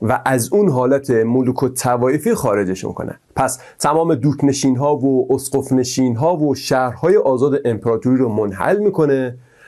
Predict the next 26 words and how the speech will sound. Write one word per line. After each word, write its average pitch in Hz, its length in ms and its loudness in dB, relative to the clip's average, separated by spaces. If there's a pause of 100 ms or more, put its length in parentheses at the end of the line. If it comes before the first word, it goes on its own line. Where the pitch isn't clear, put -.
(120)
و - 60 2
اونها 190 360 2
رو 202 100 2
به 165 140 0
قلمروی 135 580 2
چند 202 360 -2
تا 190 120 0
شاهزاده 120 560 0
نشین 117 300 2
بزرگتر 139 520 0
ضمیمه 104 440 0
می‌کنه. - 360 -6 (280)
بعد 165 260 0 (180)
تمام 143 500 2
این 180 220 0
شاهزاده 127 540 0
نشین‌ها 127 680 -2 (280)
به 131 120 0
جز 120 320 0
پروس 117 360 0
و 110 120 0
اتریش 170 600 -2 (400)
با 117 120 2
هم 120 200 0
متحد 113 520 0
شدن 156 420 2